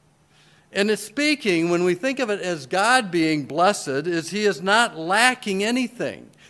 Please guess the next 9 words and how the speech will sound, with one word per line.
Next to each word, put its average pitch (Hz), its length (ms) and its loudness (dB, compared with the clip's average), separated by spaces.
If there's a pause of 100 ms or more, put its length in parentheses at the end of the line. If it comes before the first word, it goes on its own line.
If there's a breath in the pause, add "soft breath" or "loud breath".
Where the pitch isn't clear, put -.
There's 175 200 -2
nothing 240 480 0
that 202 120 0
he 233 240 -2
needs 170 440 0
to 190 140 -6
make 190 300 -2
him 180 380 -2 (180 loud breath)
content. 170 840 -4